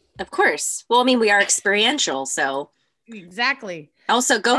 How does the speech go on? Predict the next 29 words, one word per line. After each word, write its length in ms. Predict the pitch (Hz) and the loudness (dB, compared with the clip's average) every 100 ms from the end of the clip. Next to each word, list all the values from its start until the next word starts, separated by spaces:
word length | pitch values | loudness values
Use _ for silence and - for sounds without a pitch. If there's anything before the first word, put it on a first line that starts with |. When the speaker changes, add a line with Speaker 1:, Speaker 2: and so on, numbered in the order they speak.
| 277 | 4
Speaker 1:
follow 300 | 302 349 339 | 4 4 2
Glennon 400 | 240 220 220 226 | 2 2 2 2
Doyle 340 | 190 185 196 | 2 2 2
and 240 | 185 170 170 | 2 0 0
her 460 | 185 165 160 151 156 | 4 6 6 4 2
wife, 480 | 160 151 165 - - | -2 -2 -4 -12 -20
Am- 240 | - 160 160 | -6 -4 -2
Speaker 2:
Abby 220 | 220 233 | -4 -4
Wambach. 300 | 220 208 208 | -10 -10 -4
Speaker 1:
Abby 360 | 190 175 190 190 | 0 0 2 2
Wambach 600 | 165 156 160 170 196 - _ - - | 2 0 0 0 0 -6 _ -20 -10
on 340 | - 180 165 156 | -2 0 0 -4
Speaker 2:
Yeah. 120 | 160 - | -8 -4
Speaker 1:
Instagram. 600 | 175 185 - 214 240 233 | -2 0 -2 2 0 2
They're 180 | 180 196 | 0 0
fucking 360 | - 190 185 175 | -2 -4 -4 -6
hilarious. 520 | 156 139 127 123 - | -6 -4 -6 -6 -2
They 120 | 196 | 0
Speaker 2:
Aren't 140 | - 196 | 4 4
Speaker 1:
always 180 | 233 | 4
Speaker 2:
they? 240 | 285 339 392 | 2 -2 2
Speaker 1:
post, 340 | 262 269 - | 2 2 2
like, 280 | 233 214 - | 0 -2 -4
candid 420 | 226 190 208 214 | -2 -2 0 0
videos 420 | 175 170 180 202 190 | 0 0 0 0 -2
of 80 | 208 | -4
each 180 | 208 | -2
other. 340 | 240 233 277 330 _ | -2 0 0 0 _
<laughs> 100 | 440 | -2